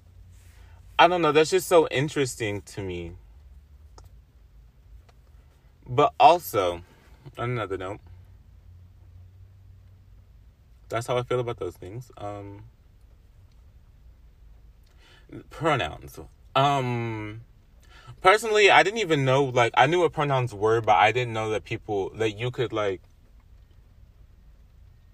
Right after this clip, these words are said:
that you didn't, you didn't have to conform to your given pronouns. Like, you could call it they, them, she, her, he, him.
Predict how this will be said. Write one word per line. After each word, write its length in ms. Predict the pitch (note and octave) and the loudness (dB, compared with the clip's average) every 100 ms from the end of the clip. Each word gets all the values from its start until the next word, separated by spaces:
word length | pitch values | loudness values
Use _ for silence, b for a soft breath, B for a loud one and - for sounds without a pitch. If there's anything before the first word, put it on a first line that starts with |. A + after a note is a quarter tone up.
| - - - - - - - - - b b | -20 -20 -20 -20 -20 -20 -20 -20 -20 b b
that 200 | B2 C3+ | 2 2
you 160 | C#3+ E3+ | 2 0
didn't, 960 | D3+ D3+ C#3+ B2+ A2+ A2+ A2+ - A#2 | 2 4 2 -2 -4 -6 -8 -12 -14
you 220 | A2 B2+ D#3+ | -10 -4 0
didn't 160 | E3+ | 0
have 160 | D#3+ D3 | 2 -2
to 100 | - | -2
conform 520 | C#3 B2+ A#2+ B2 B2 | -4 -4 -2 -2 -2
to 160 | A#2+ A#2+ | -4 -6
your 380 | A2 G#2+ G#2 G2 | -2 -2 -2 -2
given 400 | F2 G#2+ A2 G2+ | -4 -4 -4 -6
pronouns. 420 | G#2 G#2 G#2 G#2 | -8 -6 -8 -8
Like, 140 | G2 | -10
you 160 | G#2+ A2+ | -10 -10
could 140 | A2+ | -4
call 140 | G#2+ G#2 | 0 0
it 60 | |
they, 140 | G2+ F#2+ | -2 -4
them, 240 | G2 G2 | -8 -10
she, 280 | - G2+ G2 - G2+ | -12 -14 -16 -16 -12
her, 420 | F#2+ F#2 F#2 F2 | -8 -4 -4 -6
he, 240 | F2+ F#2 | -10 -14
him. 400 | G2 F2+ F2+ F2+ | -12 -12 -12 -16